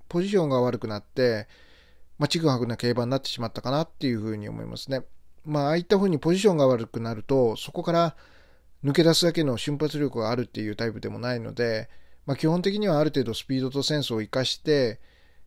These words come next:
中段よりも前から立ち回ってっていうような、そういったような競馬が合うかなっていう感じですね。まあ、でも、フェアリーステークスそこそこの競馬をしてましたし、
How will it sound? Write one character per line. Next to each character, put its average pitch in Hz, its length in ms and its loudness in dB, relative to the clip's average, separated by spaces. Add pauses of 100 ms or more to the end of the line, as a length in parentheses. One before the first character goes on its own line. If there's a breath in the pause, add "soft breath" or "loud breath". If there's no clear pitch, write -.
(160)
中 147 160 0
段 151 140 4
よ 175 80 2
り 170 60 2
も 143 140 0
前 123 220 0
か 117 100 -4
ら 117 100 -2
立 117 180 -6
ち 131 100 -4
回 127 140 0
っ - 20 -2
て - 180 -4
っ 107 60 -2
て - 160 -10
い - 20 -6
う 104 40 -6
よ 104 80 -8
う - 20 -10
な、 101 100 -10
そ - 160 -6
う 139 40 -2
い - 40 -6
っ - 20 -20
た 160 120 -2
よ 160 120 0
う - 40 0
な 113 240 -4
競 120 160 -2
馬 113 140 -4
が 113 100 -2
合 123 40 0
う 120 60 -4
か 107 140 -8
な 123 140 -2
っ - 60 -8
て - 160 -10
い 117 100 -4
う 101 100 -6
感 101 180 -8
じ 107 60 -10
で 104 80 -10
す 117 100 -8
ね。 135 180 -4 (520 soft breath)
ま 160 60 -2
あ、 - 20 0
で 180 80 4
も、 151 280 2 (280)
フ 156 120 0
ェ 160 60 6
ア 170 60 6
リ 190 80 4
ー 190 40 2
ス - 120 0
テ 208 100 2
ー 190 60 2
ク - 80 -8
ス 127 160 -4
そ - 100 -6
こ 196 120 -2
そ 180 100 -4
こ 160 80 -2
の 131 100 -2
競 123 160 -2
馬 123 160 0
を 120 60 0
し - 100 -8
て 156 80 -6
ま 170 100 -2
し - 80 -4
た 143 120 -4
し、 135 340 -4